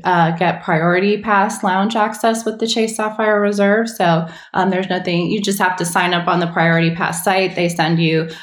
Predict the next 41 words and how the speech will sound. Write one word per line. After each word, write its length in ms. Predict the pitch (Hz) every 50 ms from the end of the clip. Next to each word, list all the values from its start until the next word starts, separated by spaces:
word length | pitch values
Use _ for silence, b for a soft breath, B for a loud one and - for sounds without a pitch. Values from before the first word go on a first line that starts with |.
| B B
um, 380 | - 175 165 156 151 - - -
like, 200 | - - 170 170
a 60 | 175
membership 500 | 175 180 165 175 175 180 190 - - 190
number, 720 | 190 185 180 180 185 180 180 180 180 175 175 175 - - -
and 180 | - 175 170 175
you 80 | 175
can 140 | 170 170 196
either 240 | 180 175 170 175 170
use, 320 | 170 175 165 160 165 165
like, 220 | - 139 - - -
the 220 | 160 160 156 - -
physical 340 | 190 180 170 170 - 170 170
card 240 | - 175 170 175 180
that 120 | 185 190
they 80 | - 202
give 220 | 196 202 196 190
you, 180 | 196 208 196 170
or 160 | 165 170 165
you 120 | 170 175 170
can 180 | - 190 180
download 440 | 175 165 156 170 170 170 170 165 170
the 200 | 170 170 160 -
app 280 | - 160 170 170 170 -
on 160 | 185 180 170
your 120 | 175 170
phone 340 | 170 170 165 165 170 190 196
and 180 | 170 160 156 165
use 280 | 160 165 170 165 -
the, 280 | - 147 147 - - B B B B B
the 80 | - 185
membership 420 | 180 175 175 165 170 - 175 170
card 260 | - - 175 165 156
on 180 | 160 160 151 156
your 100 | 160 -
app. 300 | - - 127 127 - -
And 100 | - 156
that's 180 | - - 170 165
all 120 | - 175
you 140 | 180 170 170
need. 360 | 175 165 165 - - - -